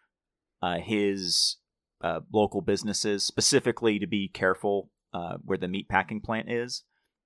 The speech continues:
since that's where you're at. And it goes into a very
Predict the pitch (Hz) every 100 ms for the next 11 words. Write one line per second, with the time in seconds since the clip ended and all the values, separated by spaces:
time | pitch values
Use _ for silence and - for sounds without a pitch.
0 | - - - 95 - 101 92 87 85 98
1 | - _ _ - _ _ _ _ _ -
2 | 107 101 98 98 95 95 - _ _ _
3 | _ _ _ - 123 - _ - 160 196
4 | 208 226 196 165 151 _ _ _ _ -
5 | 123 113 - 160 214 208 156